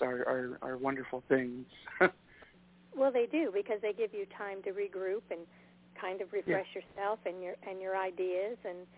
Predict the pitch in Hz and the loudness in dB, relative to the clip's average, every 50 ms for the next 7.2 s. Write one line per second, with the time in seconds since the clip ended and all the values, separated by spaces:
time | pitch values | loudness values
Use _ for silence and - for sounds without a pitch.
0 | - - - - - - - - - 226 226 226 226 - - 226 240 269 233 269 | -20 -20 -20 -20 -20 -20 -20 -6 -4 -2 -2 0 0 0 2 4 4 4 4 2
1 | 226 214 202 180 190 190 196 208 240 254 226 202 196 196 214 220 190 185 185 - | 0 -2 -2 -4 -2 0 2 4 4 6 4 4 4 2 0 -2 -6 -10 -10 -8
2 | - 208 202 214 208 208 202 - 185 175 180 175 - - - 247 254 226 202 202 | -6 -6 -4 -4 -6 -6 -8 -10 -10 -10 -10 -12 -12 -10 -6 -4 -2 -2 -2 -4
3 | 202 208 - - - - - - - 220 214 208 220 226 - - 185 175 180 202 | -6 -8 -14 -20 -20 -20 -12 -6 -2 -2 0 0 -2 -4 -4 -4 -4 -2 0 -2
4 | 240 254 - - - 180 175 170 170 185 196 - - - - - - - - - | -2 -4 -8 -12 -10 -10 -10 -10 -12 -14 -16 -20 -20 -20 -20 -20 -20 -20 -16 -6
5 | 202 208 190 185 190 185 185 185 - - - - - - - 208 190 - - 175 | -2 -2 0 2 2 2 2 0 -4 -16 -20 -20 -20 -8 -6 -6 -6 -6 -8 -4
6 | - 196 190 185 - - 190 185 180 190 185 175 185 214 - - - 196 180 175 | -2 -2 -2 -4 -4 -8 -8 -8 -4 -2 0 2 2 0 -2 -6 -4 -4 -4 -2
7 | 170 - 180 175 | -2 -2 -4 -4